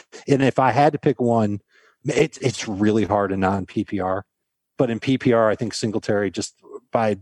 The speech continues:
by the process of him catching a few more passes,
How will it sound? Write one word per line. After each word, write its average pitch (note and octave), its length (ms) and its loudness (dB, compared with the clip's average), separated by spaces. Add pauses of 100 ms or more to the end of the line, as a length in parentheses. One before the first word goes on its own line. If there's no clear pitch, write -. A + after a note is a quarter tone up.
(120)
by G#2 120 -2
the F#2 100 -16
process G2+ 420 -4
of G2+ 80 -14
him G#2 140 -4
catching F#2+ 380 -6
a - 20 -8
few - 160 -10
more F#2 180 -8
passes, - 600 -10